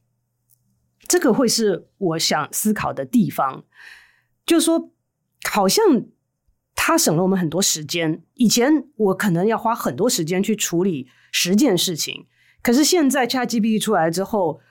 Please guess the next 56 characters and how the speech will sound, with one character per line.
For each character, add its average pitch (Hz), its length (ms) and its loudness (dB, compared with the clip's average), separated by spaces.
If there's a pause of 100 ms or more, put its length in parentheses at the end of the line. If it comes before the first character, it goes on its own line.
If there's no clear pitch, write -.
(200)
它 311 200 -2
可 320 140 0
以 277 100 4
帮 269 240 -2
我 226 80 2
处 214 200 -2
理 240 60 0
了 196 180 0
好 165 200 -2
多， 247 200 2
每 208 180 4
一 262 40 0
件 302 140 2
事 247 200 0
情 180 120 2
只 175 120 -2
要 175 60 2
蜻 254 220 2
蜓 208 160 2
点 165 160 0
水 180 160 -4
就 165 140 -6
可 143 200 -10
以 139 120 -10
了。 - 240 -10 (480)
可 233 160 2
是 359 140 4
蜻 349 200 2
蜓 285 160 4
点 214 200 0
水 175 160 -2
之 214 100 -4
后， 214 220 0
在 262 280 0
我 170 360 0
的 190 100 0
人 175 160 0
生 208 200 0
当 202 200 -2
中， 202 180 -2
在 302 220 2
我 160 140 0
的 156 100 -6
大 311 260 -2
脑 165 160 0
里 151 140 -6
面， 151 260 -4 (200)
在 302 140 0
我 202 100 2
的 202 60 2
学 202 260 0
习 254 160 0
历 285 160 2
程 180 180 0
当 190 180 0
中， 196 240 -2